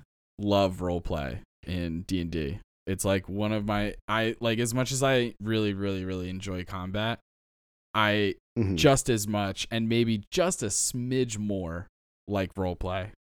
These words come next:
Speaker 1: And I think it's because of
Speaker 2: I'm
Speaker 1: the sort of unpredictability of it, which obviously I've been surprised in battle many times, but <laughs>
Speaker 2: What?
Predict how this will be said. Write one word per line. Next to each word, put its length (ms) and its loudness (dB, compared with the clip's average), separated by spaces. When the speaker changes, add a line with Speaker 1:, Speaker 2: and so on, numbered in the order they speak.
Speaker 1:
And 100 4
I 120 6
think 180 6
it's 160 2
because 540 8
of 100 6
Speaker 2:
I'm 60 -2
Speaker 1:
the 180 6
sort 240 0
of 180 -4
unpredictability 840 -2
of 180 -6
it, 160 -6
which 300 0
obviously 580 -2
I've 200 -2
been 120 0
surprised 520 0
in 80 -6
battle 400 -2
many 240 0
times, 560 -2
but 300 6
<laughs> 1300 -2
Speaker 2:
What? 840 8